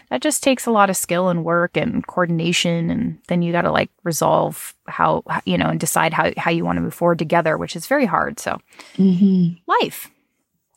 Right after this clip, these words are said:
Speaker 1: that's my life update. <laughs> As not, non-entertaining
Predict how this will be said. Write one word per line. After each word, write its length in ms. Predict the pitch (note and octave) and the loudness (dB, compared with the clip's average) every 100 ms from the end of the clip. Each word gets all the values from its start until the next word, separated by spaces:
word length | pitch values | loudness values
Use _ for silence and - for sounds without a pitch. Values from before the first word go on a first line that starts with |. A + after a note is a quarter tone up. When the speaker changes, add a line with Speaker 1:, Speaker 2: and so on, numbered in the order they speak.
| - - | -12 -2
Speaker 1:
that's 260 | F#4+ - | -2 0
my 140 | G#4 C#4+ | -2 0
life 240 | A#3 G#3 | 2 2
update. 500 | G3 F#3 A#3 C4 C4 | 0 0 2 2 2
<laughs> 1120 | - - - - - D#5 D5+ D5 C5+ - - - | -2 -2 -10 -16 -16 -14 -14 -14 -18 -20 -6 -4
As 140 | - - | -4 2
not, 300 | A#3+ F#3+ A3+ C4 A#3+ | 2 2 -2 0 2
non-entertaining 960 | A3 A3+ B3 A#3 - A3+ D#4 B3 B3 | 2 2 0 -2 -2 -4 -2 0 -2